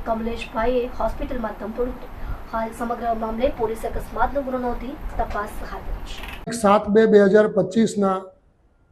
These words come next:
Speaker 2: રાત્રિના આશરે આઠેક વાગ્યાના સુમારે લસકાણા પોલીસ સ્ટેશન હદના અબ્રામા વાલક રિંગ રોડ ઉપર એક ફોર વ્હીલ ગાડી ટાટા હેક્સા નંબર જી જે ઝીરો પાંચ આર એફ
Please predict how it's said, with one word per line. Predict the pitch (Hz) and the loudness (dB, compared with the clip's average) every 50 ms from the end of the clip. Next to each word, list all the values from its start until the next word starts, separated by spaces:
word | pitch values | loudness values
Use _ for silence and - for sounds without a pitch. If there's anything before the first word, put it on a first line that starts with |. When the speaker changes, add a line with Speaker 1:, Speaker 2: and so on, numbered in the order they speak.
| _ _ _ _ _ _ _ _ 175 | _ _ _ _ _ _ _ _ 2
Speaker 2:
રાત્રિના | 180 190 190 190 - - 233 247 240 240 240 240 233 | 2 2 2 2 2 2 4 6 6 8 8 6 6
આશરે | 226 233 202 196 - - 208 226 226 226 220 220 - | 4 4 2 2 4 4 4 6 6 6 4 2 -2
આઠેક | 165 175 185 - 196 226 208 | -2 -2 2 4 4 6 8
વાગ્યાના | 220 214 208 202 214 214 214 214 | 8 8 10 10 8 8 8 6
સુમારે | 202 - - 180 185 202 208 190 175 156 139 131 - - _ _ _ _ _ _ _ _ _ _ | 4 4 2 4 6 8 8 10 8 6 6 2 -4 -14 _ _ _ _ _ _ _ _ _ _
લસકાણા | 180 185 180 185 180 214 233 247 254 | 4 4 4 4 4 4 6 6 6
પોલીસ | 233 202 226 226 226 220 - | 6 8 6 8 8 6 4
સ્ટેશન | - 220 220 - - 226 208 165 | 6 4 4 6 6 4 4 6
હદના | 185 214 196 220 214 202 180 | 6 6 6 6 6 6 4
અબ્રામા | 165 165 - - - 196 190 180 220 226 226 233 240 | 4 0 -4 -4 0 2 4 6 6 6 6 4 6
વાલક | 233 214 208 214 220 220 214 | 8 8 8 8 8 6 4
રિંગ | 202 202 214 214 208 | 4 4 4 6 8
રોડ | 202 208 208 | 10 10 10
ઉપર | 208 208 208 - 220 202 185 147 - - - - _ _ _ _ _ _ _ _ _ _ _ _ _ _ _ - | 10 6 6 8 10 10 10 10 6 -4 -10 -18 _ _ _ _ _ _ _ _ _ _ _ _ _ _ _ 6
એક | 254 269 269 269 - - | 8 8 8 6 2 8
ફોર | - 220 226 240 | 10 10 12 12
વ્હીલ | 240 247 247 247 240 233 240 - - - - - - - _ _ _ | 10 10 8 8 6 2 0 -4 -6 -10 -16 -18 -20 -20 _ _ _
ગાડી | 175 170 175 190 196 214 226 214 190 175 | -2 6 10 10 12 12 10 10 8 6
ટાટા | 170 175 - - 202 196 190 - 240 220 | 4 0 2 6 6 6 8 10 8 10
હેક્સા | 175 180 185 180 - 220 220 | 10 10 8 8 8 6 8
નંબર | 214 220 226 220 226 220 202 | 8 8 6 6 6 6 4
જી | 165 151 185 190 | 4 2 2 2
જે | 175 214 226 226 | 6 8 8 8
ઝીરો | 196 175 202 202 214 | 8 6 6 6 6
પાંચ | 208 214 - 214 214 208 202 - - - - - | 6 6 4 6 6 6 4 0 -10 -14 -2 6
આર | 190 208 214 | 6 8 8
એફ | 226 226 | 8 6